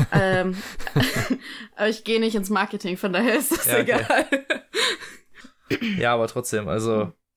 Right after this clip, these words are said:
Speaker 2: äh, ja, aber es scheint ja anscheinend den Umsatz zu steigern, sonst würde man's ja nicht machen.
Speaker 1: Scheint so.
Speaker 2: Aber trotzdem, also ich find, das ist, äh, höchst zwiespältig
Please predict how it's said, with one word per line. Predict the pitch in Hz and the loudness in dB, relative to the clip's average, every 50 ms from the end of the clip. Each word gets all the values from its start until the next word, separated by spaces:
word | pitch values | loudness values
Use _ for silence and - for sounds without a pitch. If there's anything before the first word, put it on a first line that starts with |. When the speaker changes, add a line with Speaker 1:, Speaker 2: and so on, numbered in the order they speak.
| _ - | _ -2
Speaker 2:
äh, | 107 123 123 117 113 131 | 0 2 2 2 2 4
ja, | 147 156 | 4 4
aber | 151 139 131 | 4 4 2
es | 123 123 - - - | 2 0 -2 -6 -2
scheint | - 143 147 156 160 | 0 0 0 2 2
ja | 160 | 0
anscheinend | 143 139 - - 151 151 | 0 0 -2 -2 -2 0
den | 147 147 139 | 0 0 0
Umsatz | 156 170 165 147 131 - - | 0 0 0 0 -2 -2 -4
zu | - 135 | -8 -6
steigern, | - - 160 160 151 156 147 135 | -2 0 0 0 2 0 -2 -2
sonst | 127 - 123 123 | -4 -6 -4 -2
würde | 131 135 139 | -2 -2 0
man's | 131 131 131 - | -2 -2 -4 -2
ja | 143 131 | -4 -4
nicht | 131 127 - | -4 -2 -4
machen. | 143 143 - 135 127 143 - - | -4 -4 -4 -6 -8 -8 -10 -8
Speaker 1:
Scheint | - - 247 240 240 233 | -6 -2 -2 0 0 0
so. | - 185 175 180 - _ _ _ _ _ _ _ _ _ _ - | 0 -2 -2 -2 -4 _ _ _ _ _ _ _ _ _ _ -4
Speaker 2:
Aber | - 117 127 127 | 0 0 0 0
trotzdem, | - 151 - - - 101 98 104 _ _ _ | -2 -6 -8 -4 -6 -6 -6 -6 _ _ _
also | - - 117 123 127 | -6 -6 -4 -4 -6
ich | - - | -6 -6
find, | - 131 - | -8 -4 -2
das | 117 123 - - | -2 -4 -4 -4
ist, | - 123 - - - - | -6 -6 -6 -6 -6 -4
äh, | - 123 120 113 113 113 117 117 _ _ _ _ _ _ _ _ _ _ - - - _ _ | -2 -2 0 0 -2 -2 -4 -8 _ _ _ _ _ _ _ _ _ _ -16 -16 -16 _ _
höchst | - 165 180 170 - - | -2 -2 -2 -2 -2 -2
zwiespältig | - - 165 190 185 - - 151 131 127 123 - 131 123 - - - - | -2 0 0 0 -2 -2 0 0 0 0 0 0 -2 -4 -4 -4 -8 -10